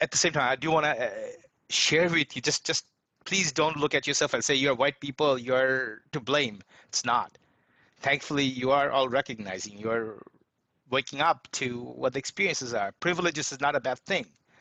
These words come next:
Don't say that you're privileged. No, everybody <laughs> else should have the same privileges. Don't take away your privileges. Privilege is not a bad thing. I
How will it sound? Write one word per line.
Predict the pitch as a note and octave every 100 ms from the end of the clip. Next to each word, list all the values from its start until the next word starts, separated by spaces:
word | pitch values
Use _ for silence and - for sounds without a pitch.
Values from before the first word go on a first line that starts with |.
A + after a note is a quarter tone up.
| - - - - - -
Don't | D#3+ - -
say | F#3+ F#3
that | D#3+
you're | E3 G3
privileged. | - F3 C#3+ A2+ -
No, | F#3 F3+
everybody | E3+ F3+ F#3+ F3+
<laughs> |
else | D#3+ G#3 -
should | -
have | D3+ D3
the | C#3+
same | D3+ B2+
privileges. | - D#3 C3 A2+ - G2
Don't | - D#3+ F3
take | D#3 D3+
away | C#3 C3+
your | B2+
privileges. | B2+ D#3+ D3+ A#2+ F#2+ F2+ - - _ _ _ _ _ _ _ _ _
Privilege | - F3 E3+ D#3
is | D3+ - _ _
not | C3 D3 E3
a |
bad | C3+ A2 -
thing. | A2 F2+ _ _ - - - - - - - _ _ _ _ _ _ _
I | F3+ G#3 E3+